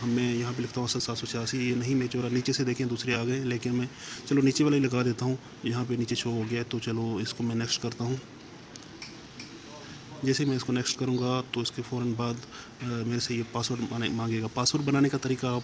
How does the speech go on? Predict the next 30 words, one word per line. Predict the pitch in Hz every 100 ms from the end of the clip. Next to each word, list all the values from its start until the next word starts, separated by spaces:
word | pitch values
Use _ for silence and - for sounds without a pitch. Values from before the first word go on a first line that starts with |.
| -
note | 120 113
कर | - 107
लेना, | 107 120
जिस | 123 123
तरह | 139
मैं | 131
बता | 123 123
रहा | 127
हूँ | 131 151 - - - -
इसी | 135 143
तरह | 135 117
आपने | 117 113
password | 117 123 117
लगाना | 120 123 127
है। | 120
लाजमी | 117 120 139 139
नहीं | 139
है | 131
कि | 123
आप | 120 120
ये | 120
password | 117 110 117
लगाएं, | 117 123
लेकिन | 120 113 117
आपने | 110 110 117
इसी | 113 117
तरीके | - 113 107 110
से | 123
छोटे | - 113 113
बड़े | 113